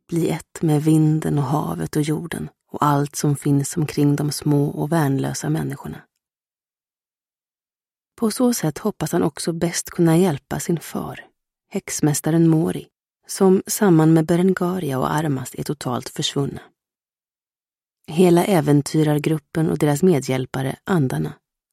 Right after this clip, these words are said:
söker efter dem, utan att finna minsta spår. Inte ens tankeöverföring fungerar längre. Basen på Grönland attackerades av okända flygplan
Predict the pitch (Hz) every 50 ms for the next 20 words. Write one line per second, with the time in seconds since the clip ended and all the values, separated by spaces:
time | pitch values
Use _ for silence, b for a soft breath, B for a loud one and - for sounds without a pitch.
0 | _ - - - 147 139 135 - - 180 - - - - - - - - - _
1 | _ _ _ _ _ _ _ _ _ _ _ _ _ _ _ _ - 220 190 143
2 | - - - 151 151 180 175 - - - 185 156 143 143 139 147 175 185 139 120
3 | - - - - 165 - - - - 135 - - - - _ _ _ _ _ _
4 | _ _ _ _ _ _ _ _ _ _ _ _ _ _ _ _ _ _ _ _
5 | _ _ - - 262 226 190 - - 220 185 170 165 160 - - - - - 247
6 | 208 143 - - - 147 147 147 151 143 - - - 160 165 196 214 208 185 -
7 | - 175 165 151 135 135 131 127 127 127 123 117 113 - - - - _ _ _
8 | _ _ _ _ _ _ _ _ _ _ _ _ _ _ _ _ _ _ _ _
9 | _ _ _ _ - 170 160 165 165 170 170 175 - - 196 185 - 190 175 160
10 | 170 175 180 185 190 170 139 131 123 - - 139 - 151 143 - - 147 135 127
11 | 135 - 143 110 190 190 143 127 - 139 127 127 131 - - 190 180 143 - -
12 | - - - 175 - 180 -